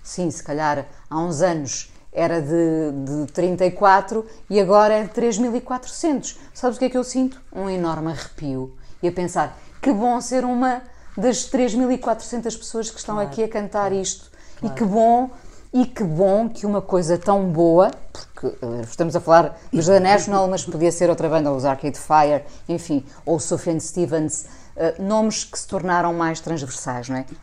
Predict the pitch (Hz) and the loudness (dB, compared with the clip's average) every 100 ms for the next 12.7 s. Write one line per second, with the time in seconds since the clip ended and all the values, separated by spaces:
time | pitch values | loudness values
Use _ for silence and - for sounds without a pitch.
0 | - 302 349 320 202 180 147 139 160 - | 2 6 8 8 6 4 2 0 -2 -6
1 | - - - 302 285 294 285 196 175 196 | -16 -14 4 8 10 8 6 4 2 0
2 | 185 151 139 147 170 - - 175 165 165 | -2 0 0 -2 -6 -8 -6 -6 -2 0
3 | 156 160 180 - - - 320 359 349 349 | 0 -2 -4 -6 -4 0 4 6 6 4
4 | 349 - 190 - 381 359 349 339 - 381 | 0 -4 -6 0 2 2 2 0 -2 -2
5 | 427 403 392 392 381 - - 302 320 330 | -2 -2 0 2 2 0 -2 2 2 0
6 | - - - - - 349 - 349 330 330 | -6 -18 -16 -4 0 2 2 2 2 0
7 | - - 403 381 - 175 156 127 - - | -4 -4 -4 -6 -4 -2 -2 -4 -10 -18
8 | - - 233 311 - - - - - - | -20 -4 4 4 4 -2 -12 -18 -12 0
9 | 233 208 277 277 254 220 196 196 202 165 | 0 2 2 4 2 2 -2 -4 -6 -2
10 | 220 254 - - 202 240 240 - 233 208 | 0 2 0 -6 -4 -2 -2 0 0 0
11 | - 208 185 180 185 180 - - - - | -4 -6 -6 -2 -2 -2 -8 -6 -4 -4
12 | - - 185 175 143 156 147 | -6 -6 -4 -2 -2 -4 -6